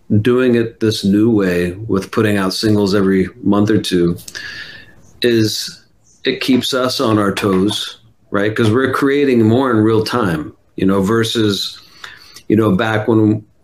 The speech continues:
when we used to put out full-length albums when we were on a label, you know, we'd spend three to six months writing a song. Then it would take, you know, another couple of months to get a budget approved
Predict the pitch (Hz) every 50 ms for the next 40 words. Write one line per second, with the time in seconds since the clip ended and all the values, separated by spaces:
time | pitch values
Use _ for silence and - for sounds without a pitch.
0 | _ - - 110 104 101 107 107 110 113 110 - - - 117 - 120 110 107 101
1 | 104 - - - 113 104 98 98 98 95 95 110 107 107 107 107 107 104 101 95
2 | 95 98 98 101 98 98 98 95 92 92 95 101 113 127 123 104 101 98 98 104
3 | 110 - - - - - - - - - - - - - - - - - - -
4 | - - - - - - - - - - - - - - 107 104 104 110 110 107
5 | 113 110 110 - - - 113 107 107 104 101 101 98 92 95 - - - 120 117
6 | 113 107 - - 123 117 - - 117 110 107 107 110 - 113 104 95 92 90 87
7 | 87 - - 90 90 - 107 110 - - - - - - - - - - - -
8 | - - - _ - 110 107 110 113 110 110 107 - 117 110 107 107 107 110 -
9 | - - - _ _ _ - - - 110 104 107 104 104 104 104 110 107 107 110
10 | 110 110 - 117 110 113 120 107 107 104 107 107 104 98 - - - 107 95 92
11 | 104 101 98 92 85 113 110 110 107 101 110 95 - - 107 107 107 107 101 98
12 | 101 -